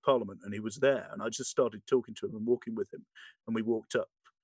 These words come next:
We walked through a building, up some stairs, down some more stairs, through another building, and I was expecting him to tell me to get lost.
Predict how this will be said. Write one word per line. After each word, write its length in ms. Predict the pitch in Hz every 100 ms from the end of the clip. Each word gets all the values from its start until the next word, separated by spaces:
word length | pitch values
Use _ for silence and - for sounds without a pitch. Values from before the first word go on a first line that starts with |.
| - _
We 60 | 120
walked 220 | 123 -
through 140 | 127
a 40 | 120
building, 440 | 120 110 95 101
up 140 | 107 -
some 160 | 110
stairs, 400 | - 123 104 101
down 220 | 110 104
some 160 | 104 113
more 160 | 117 107
stairs, 320 | - 101 -
through 180 | 120 113
another 220 | 110 107
building, 340 | 110 104 107
and 80 | 104
I 40 |
was 120 | 123 127
expecting 420 | - 180 - 113
him 60 |
to 80 | -
tell 160 | - 117
me 80 | 107
to 80 |
get 200 | - 101
lost. 360 | 117 123 -